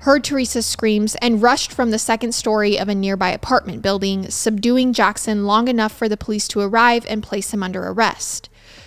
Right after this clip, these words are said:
Teresa was taken to the hospital with ten stab wounds and a punctured lung. Luckily, though, she survived this attack, which took her four months to recover from. So Robert Bardo read about this and found it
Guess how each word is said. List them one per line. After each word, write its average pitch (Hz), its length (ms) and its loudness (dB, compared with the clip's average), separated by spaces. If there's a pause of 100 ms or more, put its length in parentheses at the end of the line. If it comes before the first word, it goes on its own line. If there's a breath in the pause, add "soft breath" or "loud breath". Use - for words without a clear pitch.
(160 loud breath)
Teresa 277 340 0
was 254 140 -2
taken 240 360 -2
to 240 140 -2
the 214 120 0
hospital 247 580 2
with 214 240 -2
ten 277 320 -2
stab 233 480 2
wounds 202 320 0
and 208 160 -2
a 196 40 -4
punctured 202 500 -6
lung. 294 360 2 (540 loud breath)
Luckily, 285 400 2
though, 208 220 4
she 233 280 -2
survived 220 540 0
this - 200 -6
attack, - 440 -2
which 214 260 2
took 226 200 -4
her 226 160 -2
four 233 400 2
months 208 400 -4
to - 120 -8
recover 214 400 -2
from. - 380 -10 (640 soft breath)
So - 200 0
Robert 349 380 6
Bardo 277 380 6
read 226 240 4
about 269 260 4
this 320 380 0 (100)
and 226 400 2
found 226 340 2
it 226 280 -2